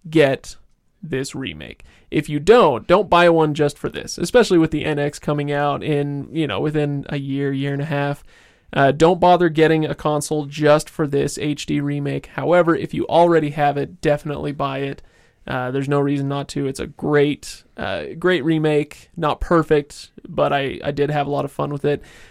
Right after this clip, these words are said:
For my money, I preferred the remake for, um, Wind Waker.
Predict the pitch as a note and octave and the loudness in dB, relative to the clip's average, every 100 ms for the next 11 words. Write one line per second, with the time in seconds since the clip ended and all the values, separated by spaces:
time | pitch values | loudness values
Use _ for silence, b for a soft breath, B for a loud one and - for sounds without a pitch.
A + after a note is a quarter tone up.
0 | B - D3+ C#3+ D#3 E3+ E3 E3 E3 D#3+ | B -4 -2 2 4 4 4 2 2 0
1 | D#3 - D#3+ - - D#3+ D3+ D3 C#3+ - | -2 -4 -6 -8 -4 0 0 0 -4 -10
2 | D3+ C#3+ C#3+ C#3+ C#3 C#3 - - - B2+ | -4 -4 -4 -6 -6 -8 -12 -18 -10 -6
3 | F#2+ F2+ - E2+ D#2 C2 C2+ - - D#3+ | -4 -6 -8 -12 -10 -10 -14 -12 -2 -2
4 | D3 C2+ - - | 0 -6 -10 -16